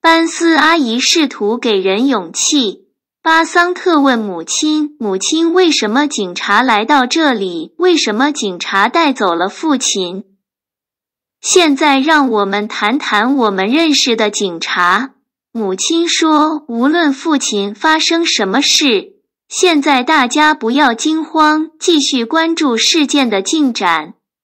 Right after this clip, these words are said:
警察不会带走这么大的人并杀死他们。警察为什么要带走那个人？之后我们的人就该被释放了。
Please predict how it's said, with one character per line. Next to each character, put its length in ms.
警 280
察 280
不 200
会 280
带 240
走 240
这 200
么 180
大 220
的 160
人 340
并 220
杀 280
死 240
他 300
们。 360
警 260
察 320
为 220
什 180
么 140
要 240
带 240
走 240
那 240
个 240
人？ 540
之 200
后 260
我 200
们 180
的 140
人 340
就 220
该 240
被 220
释 260
放 300
了。 320